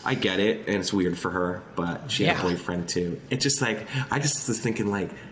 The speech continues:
Speaker 1: you wanna be an actress, but you're not gonna be able to, like, kiss, on-screen kiss another boy 'cause you have a boyfriend? It's like, that's not gonna work out, you know what I mean?
Speaker 2: That's something
Speaker 1: But she didn't, she wanted to, she wanted to go to college. She was going to college early, actually,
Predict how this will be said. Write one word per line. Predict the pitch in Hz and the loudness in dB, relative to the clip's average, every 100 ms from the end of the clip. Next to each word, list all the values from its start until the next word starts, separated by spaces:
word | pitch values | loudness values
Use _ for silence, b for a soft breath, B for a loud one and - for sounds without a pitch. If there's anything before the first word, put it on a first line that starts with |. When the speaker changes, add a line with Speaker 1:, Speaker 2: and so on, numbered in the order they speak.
| B B - | B B -2
Speaker 1:
you | 131 | 2
wanna | 185 | 4
be | 214 131 | 4 2
an | 98 | 2
actress, | 135 143 185 185 | 0 0 0 0
but | - 101 | 0 2
you're | 113 | 4
not | 135 | 4
gonna | 139 | 4
be | 143 | 4
able | 131 | 4
to, | 110 | 4
like, | 101 98 - | 2 0 -2
kiss, | - 143 143 | -2 -2 -2
on-screen | - 120 117 131 113 | -2 -2 0 0 2
kiss | 139 139 | 2 2
another | 113 110 104 | 2 4 2
boy | 101 107 135 | 4 4 4
'cause | 135 | 0
you | 110 | -2
have | 101 | 2
a | |
boyfriend? | 101 220 127 | 2 2 2
It's | 117 | 0
like, | - | 0
that's | 110 151 | 0 2
not | 151 135 | 2 2
gonna | 92 | 0
work | 80 90 95 | 0 -2 0
out, | 107 101 90 | -2 0 0
you | 98 | 0
know | |
what | 98 | 2
I | 95 | 2
mean? | 98 101 - B B B - | 2 0 -6 B B B 0
Speaker 2:
That's | 139 - | 2 4
something | 165 131 | 2 4
Speaker 1:
But | 156 | 4
she | 165 | 6
didn't, | 196 - B B B B B | 4 2 B B B B B
she | - 175 | 0 4
wanted | 190 196 185 | 4 4 4
to, | 156 | 4
she | - - - 156 | 2 0 2 2
wanted | 185 185 165 | 4 2 2
to | 156 147 139 131 127 | 4 6 6 4 2
go | 127 | 2
to | 123 | 2
college. | 131 127 135 | 2 2 2
She | |
was | 156 | 2
going | 185 | 2
to | 151 | 4
college | 139 120 | 4 4
early, | 80 127 113 | 4 4 4
actually, | 92 90 - 90 | 2 0 -2 -2